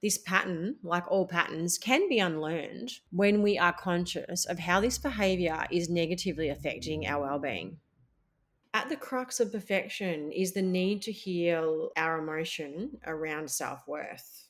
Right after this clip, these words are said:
Why do we not think we're good enough just as we are?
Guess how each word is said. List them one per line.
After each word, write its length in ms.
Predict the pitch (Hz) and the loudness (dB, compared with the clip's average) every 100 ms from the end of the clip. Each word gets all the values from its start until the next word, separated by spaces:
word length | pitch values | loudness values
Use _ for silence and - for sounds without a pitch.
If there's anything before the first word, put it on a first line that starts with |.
| _ _ - | _ _ -10
Why 340 | 156 160 180 | -4 -2 0
do 80 | 302 | 0
we 140 | 349 | 0
not 260 | 311 - - | -2 -4 -2
think 220 | 226 220 | -4 -2
we're 100 | 208 | -4
good 220 | 170 165 | -2 -2
enough 320 | 180 156 139 | -2 -4 -6
just 360 | - 156 147 - | -8 -6 -6 -6
as 200 | 170 156 | -6 -6
we 100 | 147 | -6
are? 380 | 139 139 - | -6 -6 -8